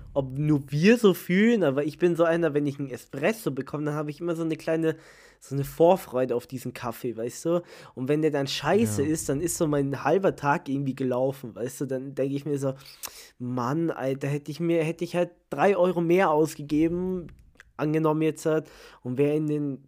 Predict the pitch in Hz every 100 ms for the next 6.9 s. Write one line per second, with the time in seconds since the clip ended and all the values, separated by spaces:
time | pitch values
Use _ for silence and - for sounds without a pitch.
0 | - 196 208 151 147 135 131 147 143 143
1 | 147 156 151 143 143 165 165 160 139 143
2 | 156 185 139 - 127 147 151 - - -
3 | - _ - 131 - 156 160 151 143 151
4 | 143 143 135 139 135 131 131 127 123 135
5 | - - 135 120 - - 170 202 131 113
6 | 117 117 - 120 127 135 135 131